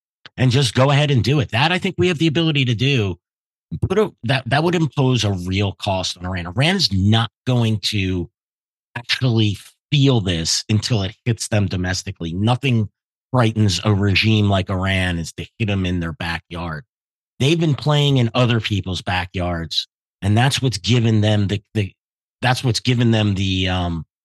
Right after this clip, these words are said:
the courage and the will to see this fight through.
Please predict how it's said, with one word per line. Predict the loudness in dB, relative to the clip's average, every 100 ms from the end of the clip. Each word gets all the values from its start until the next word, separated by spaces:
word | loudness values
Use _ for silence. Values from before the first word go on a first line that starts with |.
| _ _ _ -8
the | -6
courage | 0 2 2 0 -4 -12 -12 -2
and | 0
the | 2
will | 0 0 2 0
to | -2 -2
see | -2 0 -2
this | -4 -6
fight | -6 -6 -4
through. | -4 -4